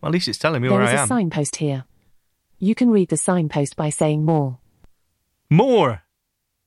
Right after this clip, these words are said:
Speaker 2: The signpost points south to Derelict Keep, east of village of Kalna and west of village of Bracklewhite.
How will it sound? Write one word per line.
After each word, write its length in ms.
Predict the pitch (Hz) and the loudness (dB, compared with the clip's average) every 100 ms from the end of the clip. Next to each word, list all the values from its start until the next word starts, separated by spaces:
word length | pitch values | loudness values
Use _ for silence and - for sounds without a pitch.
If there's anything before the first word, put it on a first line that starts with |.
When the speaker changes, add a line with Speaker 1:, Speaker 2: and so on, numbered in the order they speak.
| _ _ _ _ _ _ _ | _ _ _ _ _ _ _
Speaker 2:
The 100 | 196 | -6
signpost 540 | - 254 170 175 160 | -2 0 0 0 -2
points 280 | - 226 156 | -4 -4 -2
south 220 | - 196 | -2 -2
to 100 | - | 0
Derelict 420 | 196 185 180 - - | 0 0 0 -4 -4
Keep, 280 | 202 143 - _ - | -4 -4 -14 _ -4
east 180 | 220 - | -2 0
of 80 | 214 | 2
village 220 | 214 190 | 2 0
of 80 | - | -2
Kalna 320 | 208 196 147 165 | 0 2 0 -2
and 100 | 185 | 0
west 260 | 214 - | -2 0
of 100 | 190 | -2
village 220 | 190 180 | 0 0
of 120 | 190 - | -2 -2
Bracklewhite. 580 | 180 170 156 135 - | -2 -2 -2 -2 -8